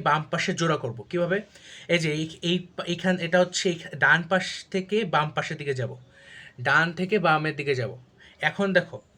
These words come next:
ডান থেকে বাম পাশে জোড়া করব, জোড়া, জোড়া করব, দুইটা করে জোড়া হয় না? এখন দুইটা করে জোড়া দিয়ে দাগ দিব, যেহেতু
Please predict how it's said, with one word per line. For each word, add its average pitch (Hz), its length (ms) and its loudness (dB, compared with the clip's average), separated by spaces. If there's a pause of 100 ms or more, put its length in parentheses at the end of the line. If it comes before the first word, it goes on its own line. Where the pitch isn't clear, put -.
(760)
ডান 156 440 4 (120)
থেকে 180 260 -4
বাম 156 160 2
পাশে 165 200 -2 (180)
জোড়া 170 260 4
করব, 120 140 -8 (380)
জোড়া, 175 240 6 (340)
জোড়া 170 280 6
করব, 196 140 2 (200)
দুইটা 165 260 -2
করে 175 180 2
জোড়া 165 220 0
হয় 196 160 0
না? 180 60 2 (440)
এখন 190 200 0 (140)
দুইটা 160 180 2 (160)
করে 196 120 2 (100)
জোড়া 170 180 2 (180)
দিয়ে 196 140 0 (100)
দাগ 151 120 6 (120)
দিব, 120 120 -8 (580)
যেহেতু 196 220 4